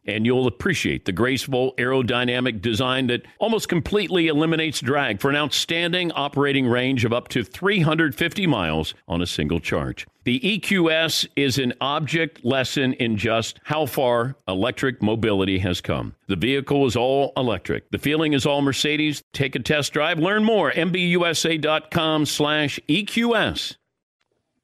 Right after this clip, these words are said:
Boys in the back say, "Grateful Dead, underrated lyrics."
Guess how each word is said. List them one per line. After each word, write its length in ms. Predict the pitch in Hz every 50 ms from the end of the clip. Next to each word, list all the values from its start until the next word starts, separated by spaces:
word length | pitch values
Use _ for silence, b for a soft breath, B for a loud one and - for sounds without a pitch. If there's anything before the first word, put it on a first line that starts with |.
| -
Boys 320 | 120 139 185 190 180 147 147
in 60 | 143
the 80 | 135 120
back 300 | 151 160 156 156 - -
say, 640 | - - 147 123 117 113 113 107 107 104 110 - _ _ _ _ _ _ _ _ _ - - 143 -
"Grateful 420 | - 180 185 175 147 - - 151 127
Dead, 580 | 104 156 165 160 151 117 92 78 76 80 - _ _ _ -
underrated 560 | 135 143 139 131 123 127 131 127 120 101 95
lyrics." 520 | 110 117 107 95 85 - - - - -